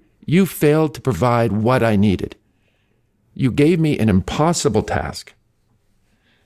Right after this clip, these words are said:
And, uh, it's impossible." I think that's why many people quit ministry. They try and they try and they try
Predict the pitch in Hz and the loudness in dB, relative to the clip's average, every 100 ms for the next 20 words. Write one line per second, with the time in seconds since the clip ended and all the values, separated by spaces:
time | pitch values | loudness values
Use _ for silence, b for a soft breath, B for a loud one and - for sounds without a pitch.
0 | - 110 90 101 82 67 - 143 113 - | -2 0 2 0 -2 -2 0 0 0 -2
1 | 139 - - - _ _ _ _ _ _ | -2 -2 -4 -6 _ _ _ _ _ _
2 | _ b b - - 139 156 156 143 123 | _ b b -8 -2 -2 -2 -2 0 -2
3 | 113 - 110 101 90 85 76 85 80 - | -2 0 2 2 2 0 -2 -2 -2 -4
4 | 87 73 71 - 85 _ _ _ _ _ | -4 -6 -8 -14 -18 _ _ _ _ _
5 | _ _ _ - 101 - - 120 139 143 | _ _ _ -4 -4 -2 -2 -2 0 0
6 | 147 _ _ - 95 92 90 - 123 127 | -2 _ _ -10 -6 -4 -4 -2 0 0
7 | 127 120 - 95 92 - - 110 110 107 | 0 -2 -2 -2 -2 -4 -2 0 2 0
8 | 104 | -2